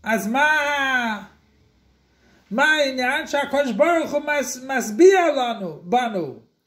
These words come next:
הוא נותן לנו את הכוחות כדי להתמודד בכל מצב ומצב. והוא רוצה שאנחנו נתמודד בז-, עם זה.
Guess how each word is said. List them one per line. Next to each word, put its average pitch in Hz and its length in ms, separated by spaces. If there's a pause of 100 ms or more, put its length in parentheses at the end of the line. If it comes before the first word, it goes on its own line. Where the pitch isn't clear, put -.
(220)
הוא 262 120
נותן 277 380
לנו 311 260
את 302 100
הכוחות 294 920 (1900)
כדי 294 500
להתמודד 302 840 (100)
בכל 302 540 (200)
מצב 302 380 (100)
ומצב. 247 720 (1700)
והוא 277 260
רוצה 302 760
שאנחנו 285 720
נתמודד 277 720 (100)
בז-, 220 260
עם 226 160
זה. 196 340